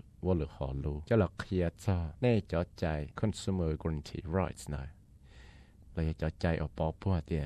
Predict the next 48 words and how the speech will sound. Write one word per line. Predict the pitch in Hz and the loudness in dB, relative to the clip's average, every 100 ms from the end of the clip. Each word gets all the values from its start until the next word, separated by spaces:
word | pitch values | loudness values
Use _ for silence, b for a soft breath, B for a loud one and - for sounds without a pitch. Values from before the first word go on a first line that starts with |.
| - | 0
giờ | - | 4
này | 110 127 | 6 6
vô | 101 104 | 6 4
không | - 78 | -2 -4
xí | - 85 85 | -4 -2 0
ở | 80 | 0
chỉ | - 78 | -2 -2
dùng | 85 | 0
lời, | 78 78 78 80 | 2 0 -2 -4
nè | 95 | 0
mua | 107 104 85 | 2 4 2
chạy | - 76 | 0 -2
đó | 87 | -2
chỉ. | - - 76 - - - - - - - - - b b b b b - - | -6 -10 -12 -14 -20 -20 -20 -20 -20 -20 -20 -20 b b b b b -20 -12
Chỉ | - | -2
ta | 101 117 | 4 6
lấy | 120 | 8
nó | 123 | 8
lo | 120 107 | 8 6
kể | - 104 | 4 4
lo | 117 101 | 8 6
chẳng | - 156 165 | 4 0 0
xua | - 98 92 | 2 2 2
cả, | - 76 - | 2 -2 0
cho | - | 2
nên | 98 117 110 95 - | 4 4 2 -4 0
bao | 135 147 | 2 2
giờ | 113 | 2
là | 92 | 2
cho | 92 113 | 4 2
chạy | - 98 | 4 2
thằng | - 78 82 | 2 0 2
mình | 87 | 2
vô, | 82 87 | 4 2
thế | 110 | 4
giờ | 110 76 | 4 2
không | - 76 | 0 -4
nó | 107 | -4
chỉ | - 92 | 0 0
xí | - - 82 80 | 0 -2 -2 -2
ở | 71 69 - | -2 -4 -6
chỉ | - 76 | -8 -4
dùng | 85 82 76 | -2 -2 -2
trở | 73 | -2
lại | 76 | 0
lời | 76 73 | 0 -2
khai | - - | -4 -6
nữa. | 71 71 73 | -4 -4 -6